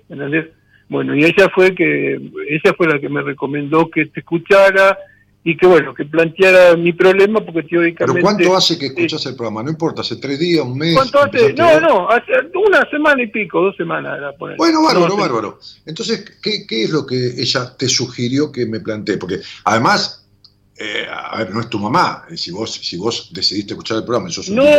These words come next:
Speaker 2: de
Speaker 1: no, no, no, no, no, no. O sea,
Speaker 2: sos un tipo de
Speaker 1: teóricamente no.
Speaker 2: sesenta años, cincuenta y pico, qué sé yo cuánto tenés.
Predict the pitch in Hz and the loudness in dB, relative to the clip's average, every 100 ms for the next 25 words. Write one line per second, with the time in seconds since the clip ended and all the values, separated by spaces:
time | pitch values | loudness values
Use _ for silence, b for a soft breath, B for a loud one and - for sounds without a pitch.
0 | 285 277 277 269 262 254 240 208 233 208 | 4 4 4 4 2 2 0 0 -2 0
1 | 233 208 180 175 - 175 185 202 117 117 | 2 2 -2 -4 -2 0 2 2 2 2
2 | 107 104 117 180 170 131 110 95 95 - | 2 2 2 0 -2 -4 -8 -12 -14 -14
3 | 92 95 101 95 - 90 98 101 101 104 | -14 -16 -10 -10 -10 -12 -12 -12 -12 -10
4 | 117 104 | -8 -8